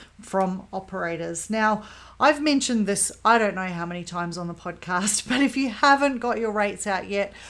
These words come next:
please make it a priority to get them out to the agents.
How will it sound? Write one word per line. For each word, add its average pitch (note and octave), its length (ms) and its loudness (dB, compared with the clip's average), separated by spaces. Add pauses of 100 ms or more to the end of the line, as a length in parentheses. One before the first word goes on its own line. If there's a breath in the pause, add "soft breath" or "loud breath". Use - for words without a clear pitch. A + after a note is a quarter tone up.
(220 loud breath)
please C4+ 800 0
make G#3+ 280 0
it A3 60 -4
a G3+ 60 -2
priority F#3 720 -4
to G3 160 -10
get - 260 -10
them F3+ 380 -8
out F3+ 360 -4
to F#3 220 -6
the F3 200 -8
agents. F3+ 540 -6